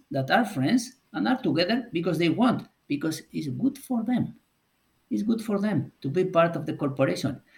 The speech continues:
But anyway, if there is a cooperative that is not happy in the corporation, can leave the corporation.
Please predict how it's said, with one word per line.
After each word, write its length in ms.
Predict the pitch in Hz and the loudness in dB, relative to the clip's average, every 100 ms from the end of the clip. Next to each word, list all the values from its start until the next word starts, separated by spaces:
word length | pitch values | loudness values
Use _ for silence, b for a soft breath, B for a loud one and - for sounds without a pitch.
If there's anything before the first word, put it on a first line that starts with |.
| b - | b -4
But 120 | - | 4
anyway, 540 | 269 208 220 185 B B - | 6 6 4 0 B B -4
if 140 | 143 | 0
there 120 | 185 | 2
is 140 | 226 185 | 2 0
a 100 | 139 | 0
cooperative 520 | 180 196 202 156 131 | 0 2 2 2 2
that 180 | 127 127 | 2 0
is 120 | 117 | 0
not 220 | 131 - | -2 -2
happy 280 | 147 151 180 | -2 -2 0
in 100 | 151 | -2
the 80 | 117 | -2
corporation, 640 | 120 110 101 143 214 196 | -2 -4 -4 -4 -4 -4
can 220 | 156 113 | -4 2
leave 260 | 147 269 - _ | 2 2 -2 _
the 100 | - | -8
corporation. 760 | - 104 85 87 87 - 117 | -6 -8 -8 -14 -14 -14 -16